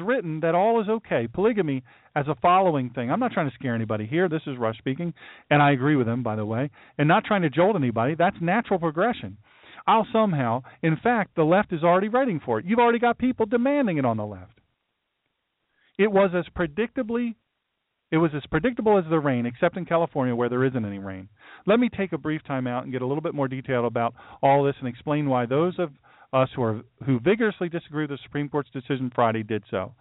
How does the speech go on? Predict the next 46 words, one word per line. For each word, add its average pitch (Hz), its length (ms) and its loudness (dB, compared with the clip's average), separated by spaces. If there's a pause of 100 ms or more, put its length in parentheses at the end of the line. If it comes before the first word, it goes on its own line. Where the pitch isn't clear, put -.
(340)
And 151 140 4
it's 151 160 0
not 160 360 4
to 220 60 -4
deny 160 440 0
some 160 160 -2
people 160 300 -6
a 143 40 0
thing, 110 320 -4 (240)
and 160 100 4
it's 135 140 2
not 208 260 4
because 175 340 0
we 170 100 0
want 180 160 2
to 175 40 0
deny 151 280 2
benefits 147 500 -2
to 143 160 -6
some 135 160 2
people 127 400 -2 (260)
and 151 80 4
who 147 80 6
don't 160 400 2
get 151 220 0
them. 98 300 -10 (1200)
It's 180 140 0
not 233 200 4
because 185 260 0
we're 151 140 -2 (140)
selfish 180 340 2
and 147 80 -4
we 139 80 0
want 147 180 0
marriage 160 380 -2
as 135 120 -6
an 135 100 -4
institution 147 640 -2 (340)
only 160 340 2 (100)
to 147 140 0
us. 107 240 2 (1600)
As 160 200 4
is 170 200 0
the 160 100 2
usual 190 420 0
case 117 340 -4